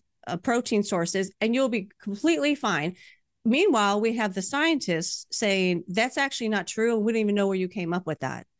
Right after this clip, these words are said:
So I think that the, that Amer-, I, I think it's another one of those things where,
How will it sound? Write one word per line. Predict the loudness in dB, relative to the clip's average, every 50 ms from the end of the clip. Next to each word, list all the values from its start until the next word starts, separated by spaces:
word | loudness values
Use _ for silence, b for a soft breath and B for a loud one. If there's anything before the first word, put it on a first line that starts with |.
| B B B B B B B B _ _ _ _ _ -4
So | 0 2 4 4 4 4 2 0 -6 -18 _ -20 -20 -20 _ _ _ -2
I | -2 -2 0
think | 2 0 0 0 2
that | 0 0 0
the, | 2 2 4 4 4 2 0 -6 -16 -20 -20 -8 -2
that | 0 2 2 2 0
Amer-, | 0 2 2 2 2 2 2 0 -2 -6 -12 _ _ _ _ _ _ _ _ _ _ _ _ -6
I, | -6 -6 -4 -2
I | -4 -2
think | 0 0 0 2 2
it's | 0 0 2
another | 2 2 4 4
one | 2 2
of | 2
those | 0 0 -2 0
things | 2 2 2 4 2 2 0 -2 -4 -6
where, | -2 0 0 2 2 2 0 0 -2